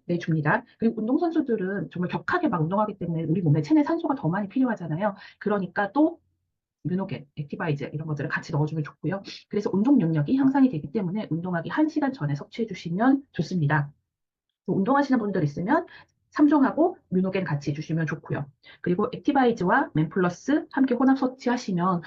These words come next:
더 강한 에너지를 받을 수 있다고 하는데 분명 본사에서 이렇게 혼합 섭취를 공개적으로 얘기하신 거면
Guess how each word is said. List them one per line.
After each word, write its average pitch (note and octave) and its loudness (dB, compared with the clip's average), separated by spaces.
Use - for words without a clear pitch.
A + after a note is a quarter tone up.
더 F3+ -4
강한 F3+ -2
에너지를 G3+ 0
받을 F3 -2
수 D#3+ -4
있다고 F3+ -2
하는데 G3 -2
분명 C4+ 4
본사에서 A#3 4
이렇게 D3+ -4
혼합 F#4+ 0
섭취를 G#3 -2
공개적으로 C4+ 4
얘기하신 F#3+ -2
거면 E3 2